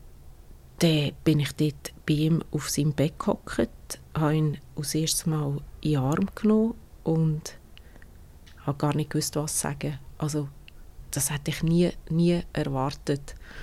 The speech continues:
Und aber gleichzeitig gerade ganz fest gespürt, jetzt müssen wir etwas machen. Da ist eine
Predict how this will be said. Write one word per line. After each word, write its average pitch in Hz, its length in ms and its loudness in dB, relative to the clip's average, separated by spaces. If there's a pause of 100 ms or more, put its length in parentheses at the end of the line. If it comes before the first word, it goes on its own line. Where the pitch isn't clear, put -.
(840)
Und 165 180 2
aber 160 200 2
gleichzeitig 180 640 2
gerade 170 240 0
ganz 175 280 2
fest 180 280 2
gespürt, - 560 0 (1120)
jetzt - 180 -2
müssen 170 200 6
wir 156 80 2
etwas 151 300 -2
machen. 139 480 -2 (600)
Da 160 100 2
ist 156 140 2
eine 160 240 4